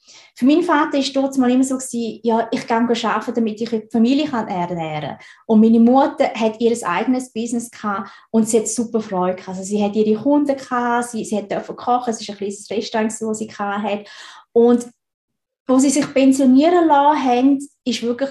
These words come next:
so gewesen, ja, meine Mutter hat etwas aufgegeben, wo ihr so am Herzen gelegen ist. Und mein Vater hat einfach,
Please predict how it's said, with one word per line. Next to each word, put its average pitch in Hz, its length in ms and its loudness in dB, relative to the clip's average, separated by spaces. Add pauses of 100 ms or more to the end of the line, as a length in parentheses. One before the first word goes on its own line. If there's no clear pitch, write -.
(160)
so 240 200 -2
gewesen, 240 240 -6
ja, 220 320 2
meine 240 220 6
Mutter 269 420 2
hat 233 300 -6
etwas 233 440 -6
aufgegeben, 262 640 -2
wo 233 60 0
ihr 240 220 -2
so 247 320 -4
am 247 100 -2
Herzen 226 540 -10
gelegen 226 400 -4
ist. - 340 -12 (340)
Und 233 100 2
mein 247 140 6
Vater 240 680 0 (1080)
hat 226 140 2
einfach, 208 240 0